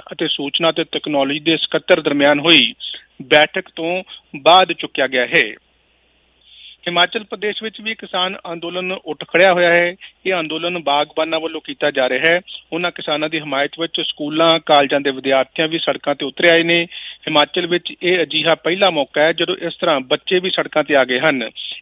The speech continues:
ਇਹਨਾਂ ਵਿਦਿਆਰਥੀਆਂ ਨੇ ਸੰਜੌਲੀ ਤੋਂ ਮਾਰਚ ਕੱਢ ਕੇ ਖੇਤੀ ਕਾਨੂੰਨਾਂ ਵਿਰੁੱਧ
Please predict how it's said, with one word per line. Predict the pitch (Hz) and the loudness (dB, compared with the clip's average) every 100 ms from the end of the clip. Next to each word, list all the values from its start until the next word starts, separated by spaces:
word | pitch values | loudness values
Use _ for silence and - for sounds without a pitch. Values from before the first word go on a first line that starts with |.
| _ | _
ਇਹਨਾਂ | 190 233 | 0 2
ਵਿਦਿਆਰਥੀਆਂ | 190 160 147 139 165 | 0 2 0 2 -2
ਨੇ | 165 180 | -2 -2
ਸੰਜੌਲੀ | - 147 143 139 160 | -2 -6 -4 -2 -2
ਤੋਂ | 185 | -4
ਮਾਰਚ | 160 139 131 - | -2 -2 -2 -2
ਕੱਢ | 151 - | -2 -2
ਕੇ | 185 147 120 - - - | 2 2 0 -6 -16 -6
ਖੇਤੀ | - 165 196 | -4 -2 -4
ਕਾਨੂੰਨਾਂ | 185 160 156 | -2 -2 -2
ਵਿਰੁੱਧ | 143 180 | -2 -4